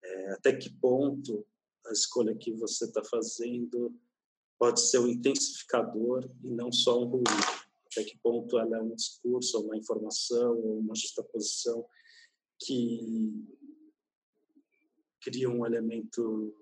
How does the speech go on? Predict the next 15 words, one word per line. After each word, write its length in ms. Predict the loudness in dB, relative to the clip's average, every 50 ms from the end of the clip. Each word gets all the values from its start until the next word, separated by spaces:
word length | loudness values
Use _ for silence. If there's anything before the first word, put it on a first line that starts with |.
| -14 -12 -10
de 140 | -10 -6
disputa, 960 | -4 -2 -2 -2 -4 -8 -14 _ 0 2 4 6 6 4 2 2 2 0 2 2
mas 200 | 0 -2 -2 -2
também 240 | -2 -2 0 0
de 120 | -2 -2 -4
descoberta, 760 | -4 -4 -4 -6 -6 -4 0 2 4 4 4 4 4 6 6
e 20 |
até 100 | 6 6
que 120 | 2 0 0
ponto 600 | _ 2 2 2 2 -2 -2 0 2 4 6 6
ela 320 | 6 6 4 2 2 0 0
é 320 | 0 0 -2 -2 -4 -6 -12 -20 -20 -20 -20 -20 _ _ _ -10
uma 140 | -6 -4
espécie 460 | -4 -2 0 2 2 2 2 0 -2 -4
de 760 | -6 -6 -4 -4 -2 -2 0 -2 -2 -2 -4 -4 -6 -6